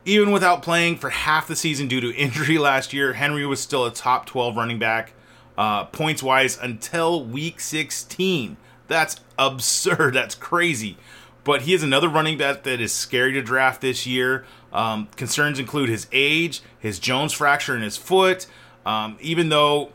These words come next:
he returned from it in the playoffs last year, the fracture will now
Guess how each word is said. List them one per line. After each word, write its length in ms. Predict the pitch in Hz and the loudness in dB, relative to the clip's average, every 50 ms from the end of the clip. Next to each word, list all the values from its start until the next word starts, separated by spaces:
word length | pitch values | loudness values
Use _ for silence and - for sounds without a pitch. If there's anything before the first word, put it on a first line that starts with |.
| - - | -18 -14
he 160 | 104 120 143 | -8 -6 -4
returned 440 | 135 131 120 - - 185 196 196 170 | -2 -2 -2 0 2 2 2 2 4
from 180 | 180 175 175 | 2 2 2
it 80 | 175 135 | 2 0
in 60 | 123 | 0
the 80 | 117 - | -6 -6
playoffs 500 | - - 135 151 156 143 143 139 - 143 | -6 -4 -2 0 0 0 0 0 -2 -2
last 360 | 139 135 135 131 - - - | 0 0 0 0 -2 -6 -4
year, 380 | 131 135 135 135 131 127 127 - - - - - _ - | -2 0 0 0 0 0 -2 -6 -18 -20 -20 -20 _ -12
the 80 | - 104 | -12 -10
fracture 440 | - - 147 147 143 143 - 165 147 | -6 0 2 2 2 2 2 -2 0
will 140 | 139 139 | 0 0
now 480 | 135 127 123 127 127 127 123 123 110 101 | 0 2 2 4 4 4 2 0 -2 -6